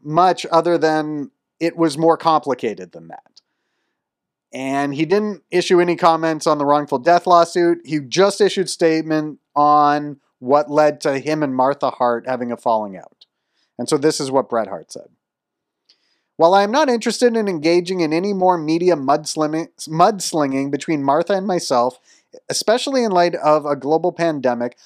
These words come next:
I will say that our fallout is multifaceted. To say that it only involved being able to access and use my W W E footage and photos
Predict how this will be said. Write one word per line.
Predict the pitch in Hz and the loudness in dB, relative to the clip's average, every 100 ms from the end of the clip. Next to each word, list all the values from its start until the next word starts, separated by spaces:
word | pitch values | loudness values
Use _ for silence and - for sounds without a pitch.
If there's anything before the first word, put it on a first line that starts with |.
| _ | _
I | 143 | -2
will | 147 160 214 | 0 2 2
say | 220 233 220 | 2 0 2
that | 202 170 | 2 4
our | 151 | 2
fallout | 147 160 165 170 165 - | 2 2 4 4 2 -2
is | 143 | -8
multifaceted. | 123 143 151 165 135 139 123 - 87 73 _ _ _ _ _ - | -2 0 0 -2 -2 0 0 -4 -16 -20 _ _ _ _ _ -4
To | 185 | 0
say | 214 | 2
that | 220 277 277 | 6 6 6
it | 240 | 4
only | 180 196 208 | 2 2 0
involved | 202 156 156 165 147 | 0 2 4 4 2
being | 147 156 147 | -2 0 0
able | 156 185 | -2 0
to | 190 139 | -2 2
access | 143 143 156 151 | 0 0 -4 -4
and | 139 | -4
use | 135 160 | -2 0
my | 180 160 | -2 0
W | 151 147 147 | 0 0 -2
W | 147 139 139 | -2 0 -2
E | 135 | -2
footage | 131 135 143 147 | -2 -4 -2 -6
and | 135 | -8
photos | - 113 110 113 | -4 -4 -2 -8